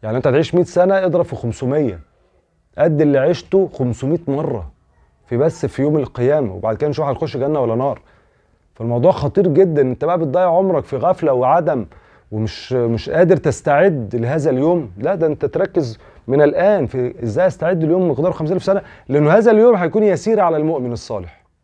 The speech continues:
ويكون عسير على الكافر. وبالتالي لا، أنا است-، إذا عايز أبقى مؤمن صالح عشان اليوم ده ما يبقاش ثقيل عليا.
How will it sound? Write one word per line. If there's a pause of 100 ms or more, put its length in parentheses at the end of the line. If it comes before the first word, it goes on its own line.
(360)
ويكون
عسير
على
الكافر. (600)
وبالتالي
لا،
أنا
است-،
إذا
عايز
أبقى
مؤمن
صالح
عشان
اليوم
ده
ما
يبقاش
ثقيل
عليا.